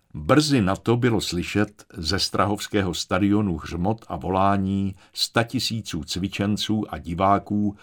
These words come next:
všesokolského sletu, kteří sem přišli projevit své odhodlání ubránit republiku proti Hitlerovi.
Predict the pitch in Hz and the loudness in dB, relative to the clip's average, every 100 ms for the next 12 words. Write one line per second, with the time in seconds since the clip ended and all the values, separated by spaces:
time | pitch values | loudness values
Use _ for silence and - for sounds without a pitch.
0 | - _ - 117 104 110 104 95 - 104 | -20 _ -2 0 2 0 0 0 0 0
1 | 92 98 - 82 87 - 139 - 113 101 | 0 0 -4 -2 -4 0 -2 0 -2 0
2 | 101 90 82 123 - 92 - 90 101 117 | 0 -2 -2 -4 -2 -2 -2 2 4 4
3 | 123 117 - - - - 95 87 95 104 | 0 -4 -12 -20 -6 -2 0 0 0 2
4 | 104 107 107 117 113 104 104 - 120 101 | 4 4 6 4 2 2 0 0 0 2
5 | 104 113 117 110 98 85 104 95 98 92 | 4 4 2 -2 -2 0 0 2 0 0
6 | 104 87 87 92 82 - 65 64 - - | -2 -2 -4 -2 -2 -6 -10 -12 -16 -18